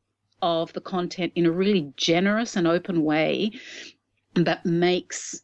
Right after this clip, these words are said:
the people that come to you actually, it doesn't make them come to you, it draws them to you and makes them stay with you.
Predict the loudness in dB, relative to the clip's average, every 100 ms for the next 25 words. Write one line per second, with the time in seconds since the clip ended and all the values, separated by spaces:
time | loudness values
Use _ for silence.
0 | _ -6 -2 -2 0 -2 -2 -6 -4 4
1 | 4 4 0 0 0 0 -6 -12 -4 -4
2 | 0 2 2 2 -4 _ _ -12 0 4
3 | 6 6 6 4 2 0 0 -2 -4 -2
4 | -2 0 -2 -4 2 4 6 6 4 0
5 | -4 -4 -4 -2 0 0 0 -4 -6 -6
6 | -6 -2 -2 0 -2 -4 -6 -10 -10